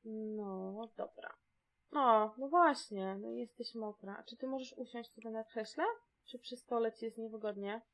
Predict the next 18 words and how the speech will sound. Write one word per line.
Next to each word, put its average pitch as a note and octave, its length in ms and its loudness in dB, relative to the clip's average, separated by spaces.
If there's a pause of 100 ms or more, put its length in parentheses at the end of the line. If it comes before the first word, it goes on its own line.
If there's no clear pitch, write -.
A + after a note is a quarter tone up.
(680)
Pewnie A3+ 240 -4
przy A3+ 140 -10
stole A3+ 260 0
jest A3 120 -4
niewygodnie. G3+ 520 -2 (400)
To C4+ 80 0
przydałby G4+ 380 2
się - 120 -14
tutaj D4 220 -4
taki - 240 -10
fotel, F#3+ 380 0
nie? B3 140 -2 (360)
Żeby A3 240 -10
przy - 180 -8
kominku G#3 440 -4
sobie G3+ 240 -14
mogli G3+ 300 -8
siedzieć. G3+ 340 -8